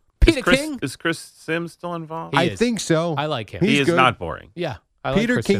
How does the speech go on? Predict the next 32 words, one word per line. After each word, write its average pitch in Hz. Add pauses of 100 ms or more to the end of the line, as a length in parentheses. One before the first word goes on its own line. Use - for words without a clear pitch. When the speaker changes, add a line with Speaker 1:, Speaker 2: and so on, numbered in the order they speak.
Speaker 1:
Sims. 143
Speaker 3:
one 160
of 156
those 143
guys 127
like 101
Bob 113
Costas, 107
for 156
real. 104 (580)
I 151
could 160
listen 151
to 135
him 120
no 113
matter 104 (760)
who 175
the 160
show 143
is, 131
what 127
the 135
interview 120
is. 107
I 110
don't 123
Speaker 1:
Is 131
that 127
Speaker 3:
know. 113
I, 104
Speaker 1:
right? 110